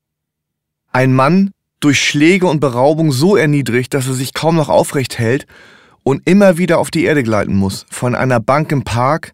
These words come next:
von einem Sessel im Schuhgeschäft oder auch mitten auf einer Fahrbahn, wo er sich zu Boden gestreckt, mit beiden Händen vorwärts stoßend,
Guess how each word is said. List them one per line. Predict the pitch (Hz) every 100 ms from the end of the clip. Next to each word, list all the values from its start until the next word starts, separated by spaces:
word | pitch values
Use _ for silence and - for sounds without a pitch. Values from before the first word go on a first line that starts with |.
| _ _ _
von | - 139 95
einem | 120 117
Sessel | 147 156 143
im | 120
Schuhgeschäft | - 175 165 - 156 151 -
oder | 131 135
auch | 120
mitten | 139 156 143
auf | -
einer | 135 131
Fahrbahn, | - 139 139 107 92 90 -
wo | 123 139
er | 127
sich | 139 - - - - - -
zu | - 120
Boden | 143 180
gestreckt, | 151 127 - 123 -
mit | 147 127
beiden | 127 151 160
Händen | 139 160 185
vorwärts | - 151 151 135
stoßend, | - 120 113 120 139